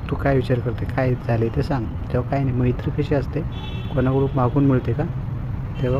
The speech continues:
"का, असं काय नाही, म्हणजे सारंगच्या मैत्रीविषयी तुझं चर्चा चालू आहे का?" असं ती बोलताना दिसते. तेव्हा, "हो, लहानपणापासून माझी कोणी मैत्री केलीच नाही, मैत्री नव्हत्या, पण तेवढ्या पुरत होत्या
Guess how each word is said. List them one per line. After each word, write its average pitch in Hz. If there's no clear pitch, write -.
"का, 151
असं -
काय 139
नाही, 135
म्हणजे 131
सारंगच्या 127
मैत्रीविषयी 139
तुझं 143
चर्चा 135
चालू 117
आहे 135
का?" 151
असं -
ती 147
बोलताना 131
दिसते. 123
तेव्हा, 135
"हो, 143
लहानपणापासून 135
माझी 131
कोणी 143
मैत्री 143
केलीच 135
नाही, 117
मैत्री 123
नव्हत्या, 147
पण 120
तेवढ्या 131
पुरत 139
होत्या 131